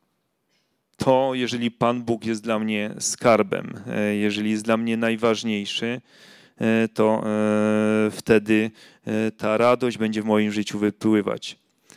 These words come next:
I może otwórzmy sobie Księgę Joba, dwudziesty drugi,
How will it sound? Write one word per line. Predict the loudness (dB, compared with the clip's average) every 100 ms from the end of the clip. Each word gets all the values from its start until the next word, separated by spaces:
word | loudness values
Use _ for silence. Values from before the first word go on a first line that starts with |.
| _
I | -6
może | -2 0 0
otwórzmy | -4 -6 -6 -6
sobie | -4 -2 -2
Księgę | -4 -4 -2
Joba, | 2 0 2 -2 -2 -10 _ _ _ _ _ _ _ _ _ _ _
dwudziesty | -12 -4 -2 -2 -2 -4
drugi, | -2 -4 -4 -6 -6